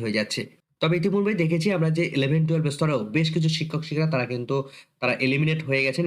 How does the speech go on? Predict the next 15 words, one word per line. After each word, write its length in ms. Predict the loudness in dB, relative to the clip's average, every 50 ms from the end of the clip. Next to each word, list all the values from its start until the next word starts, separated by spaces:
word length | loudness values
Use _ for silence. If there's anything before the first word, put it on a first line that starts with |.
| 0 0
ইলেভেন 200 | 0 0 -2 -2
টুয়েলভের 280 | 0 -2 0 0 0 -2 -4 -6 -12 _ _ _ -10 -6
শিক্ষক 280 | -6 -2 -2 -2 -2 -2
শিক্ষিকা 260 | -2 -2 -2 -2 -2 0 0
তারা 100 | -2 -2 0
যারা 140 | 0 0 0 -2 -4 -8 -8 -4
দু 60 | -2 -2
হাজার 160 | 0 -2 -2 -4
ষোলো 140 | -4 -6 -6 -4
সালে 140 | -4 -4 -4 -2
যাদের 180 | -2 -4 -4 -8 -10 _ _ _ _ _ -6
চাকরি 240 | -6 -4 -2 -2 -2 -2 -2
বাতিল 220 | -2 -4 -4 -4 -4
হয়েছে, 180 | -4 -4 -6 -10 -14 -16 _ _ _ _ -4
ঠিক 120 | -2 0